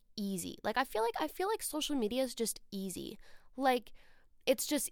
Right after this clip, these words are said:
easy to sit down, it's easy to get a laugh, it's just fun.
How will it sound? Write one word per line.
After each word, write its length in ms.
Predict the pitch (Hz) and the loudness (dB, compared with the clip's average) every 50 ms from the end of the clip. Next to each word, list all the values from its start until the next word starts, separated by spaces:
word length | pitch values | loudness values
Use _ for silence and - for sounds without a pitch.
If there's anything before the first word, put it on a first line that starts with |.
| - - | -4 -4
easy 380 | 240 240 240 247 240 240 285 | -2 0 2 2 2 2 2
to 100 | 285 294 | 2 2
sit 260 | 262 - - 269 269 - | 2 0 0 -2 0 2
down, 460 | 247 233 226 226 226 226 226 226 - | 4 4 6 6 6 4 4 4 2
it's 160 | 226 220 - | 0 -2 -2
easy 300 | - - 202 202 185 202 214 | -2 -2 -2 -2 -2 -2 0
to 120 | 247 233 | 0 2
get 180 | 190 - 220 220 | 2 2 2 2
a 80 | 233 | 4
laugh, 520 | 233 226 196 185 185 185 185 185 180 190 - - | 4 6 6 8 8 8 8 8 6 4 0 -4
it's 160 | 208 - - | -6 -4 -4
just 220 | - 226 220 - | -4 -4 -4 -6
fun. 480 | - - - - 202 165 - - - | -8 -2 2 4 4 4 2 -2 -8